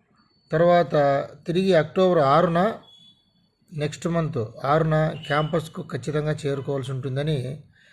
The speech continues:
ఆ, యూనివర్సిటీ రిజిస్ట్రార్ తెలియజేయడం జరిగింది. ఇది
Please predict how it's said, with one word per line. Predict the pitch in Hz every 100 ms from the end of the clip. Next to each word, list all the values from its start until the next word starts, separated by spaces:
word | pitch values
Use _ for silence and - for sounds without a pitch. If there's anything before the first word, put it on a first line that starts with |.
| _ _ _ _ _ -
ఆ, | 139 135
యూనివర్సిటీ | 131 143 147 147 - 135 151 131 127 147 151 - _ -
రిజిస్ట్రార్ | 135 151 151 - 143 104 - _ _ _ _ -
తెలియజేయడం | 135 143 135 131 123
జరిగింది. | 120 127 131 135 180 202 - _ _ _ _ _ _ -
ఇది | 151 143 139 117